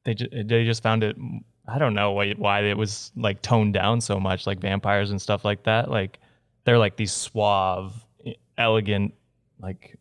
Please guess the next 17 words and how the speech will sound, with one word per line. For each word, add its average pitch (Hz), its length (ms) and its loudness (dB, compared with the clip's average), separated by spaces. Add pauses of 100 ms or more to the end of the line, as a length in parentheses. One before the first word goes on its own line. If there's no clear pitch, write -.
(420)
like, 101 200 -4
that's 104 240 -2
what 107 140 -2
vampires 104 460 0
are. 107 140 4
<laughs> - 20 -12
They're 113 100 2
just, - 400 -2
like, 117 220 0 (320)
they're 131 100 4
not 135 200 6
monsters, 113 680 2
really. 101 200 2
They're 101 140 2
kind 117 240 0
of 107 100 0
just, 110 320 -2